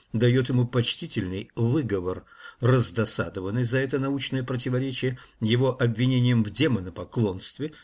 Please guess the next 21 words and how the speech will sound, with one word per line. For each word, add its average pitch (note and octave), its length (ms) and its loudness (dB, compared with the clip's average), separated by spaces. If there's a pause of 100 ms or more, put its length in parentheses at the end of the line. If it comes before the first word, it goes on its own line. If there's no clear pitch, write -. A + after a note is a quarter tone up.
(140)
выдвигаемым C#3+ 800 0 (160)
против C3 440 2
Гаутамы C#3+ 520 -2
Будды. C#3+ 420 -4 (220)
Он A#2+ 160 4
уверяет A2 480 2
своих A2+ 260 0
читателей, G#2 720 -4 (240)
что - 460 -2 (600)
«Ce B2 540 0
savant A2+ 640 0
distingué A2+ 800 -2
ne A#2+ 300 2
peut F3+ 440 -6
étudier C3 580 -2
cette A#2+ 380 -2
question». - 640 -6 (1000)
«Я, A2+ 360 0
не C#3 160 -4
колеблясь, A2+ 580 -4
говорю», F#2+ 460 -6